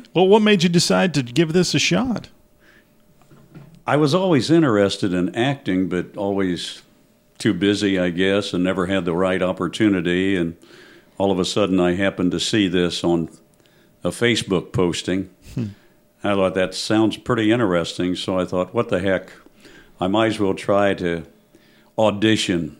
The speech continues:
Speaker 2: At least the audition will be a new experience for me, although I don't think I'll get any part."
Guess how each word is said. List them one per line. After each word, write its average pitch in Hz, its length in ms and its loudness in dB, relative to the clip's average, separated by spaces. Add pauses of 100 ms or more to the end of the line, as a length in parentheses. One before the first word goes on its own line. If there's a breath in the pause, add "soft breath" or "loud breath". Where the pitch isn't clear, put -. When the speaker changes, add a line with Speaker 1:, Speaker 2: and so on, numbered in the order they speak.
(120)
Speaker 2:
At 113 140 -4
least 117 300 0
the 98 140 2
audition 92 640 0
will 87 120 -2
be 90 220 0
a 85 100 0
new 87 300 0
experience 92 680 -2
for 90 280 -2
me, 98 180 2
although 90 440 0 (340 loud breath)
I 98 100 0
don't 85 220 -2
think 87 240 -2
I'll 80 100 0
get 82 200 -2
any 78 200 -2
part." - 540 -6